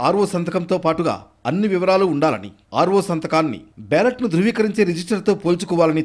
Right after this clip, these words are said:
తెలిపింది. అలాగే ఫామ్ థర్టీన్ ఏలో ఓటరు, ఆర్ఓ సంతకం, బ్యాలెట్ సీరియల్ నంబర్ లేకుంటే వాటిని తిరస్కరించవచ్చని ఇటీవల మార్గదర్శకాలిచ్చింది. అయితే వైసీపీ నేతలు దీనిపై అభ్యంతరాలు తెలుపుతున్నారు.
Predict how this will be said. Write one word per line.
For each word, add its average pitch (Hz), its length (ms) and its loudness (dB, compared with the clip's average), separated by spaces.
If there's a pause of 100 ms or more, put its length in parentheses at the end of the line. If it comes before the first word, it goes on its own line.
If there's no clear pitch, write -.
తెలిపింది. 113 360 -10 (260)
అలాగే 156 260 0 (100)
ఫామ్ 220 260 -2
థర్టీన్ 180 300 -2 (100)
ఏలో 139 140 0 (280)
ఓటరు, 170 340 0 (260)
ఆర్ఓ 180 260 2
సంతకం, 147 460 -4 (420)
బ్యాలెట్ 220 360 2
సీరియల్ 202 320 4
నంబర్ 190 260 0
లేకుంటే 165 340 -4 (240)
వాటిని 175 340 -2
తిరస్కరించవచ్చని 170 920 -2 (280)
ఇటీవల 185 360 0 (140)
మార్గదర్శకాలిచ్చింది. 151 920 -4 (240)
అయితే 196 200 -2
వైసీపీ 220 460 -2
నేతలు 160 320 -4 (260)
దీనిపై 196 360 0
అభ్యంతరాలు 170 640 -2
తెలుపుతున్నారు. 123 520 -6